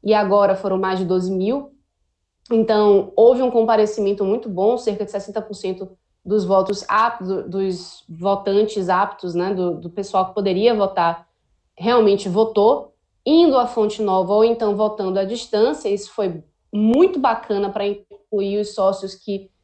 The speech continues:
tinham essa, essa demanda muito grande, os sócios que não moram em Salvador e queriam votar, né, queriam exercer esse direito ao voto. Isso aconteceu.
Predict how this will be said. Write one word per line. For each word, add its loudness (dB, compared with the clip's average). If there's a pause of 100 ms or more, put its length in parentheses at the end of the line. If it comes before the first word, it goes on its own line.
tinham 0
essa, 0
essa -2
demanda 4
muito 0
grande, -2
os -14
sócios -2
que -4
não 2
moram 4
em 0
Salvador -2 (180)
e -6
queriam 0
votar, -2
né, -2
queriam 2
exercer -2
esse -8
direito -4
ao -2
voto. -2 (460)
Isso 0
aconteceu. 0